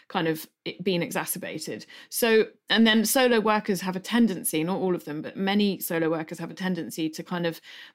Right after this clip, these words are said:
um, just adopt the processes and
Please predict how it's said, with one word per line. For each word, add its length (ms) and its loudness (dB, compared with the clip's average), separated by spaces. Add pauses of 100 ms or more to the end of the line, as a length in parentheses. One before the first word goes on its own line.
(220)
um, 480 0
just 240 -6
adopt 540 -2
the 80 -8
processes 840 -2 (100)
and 460 -4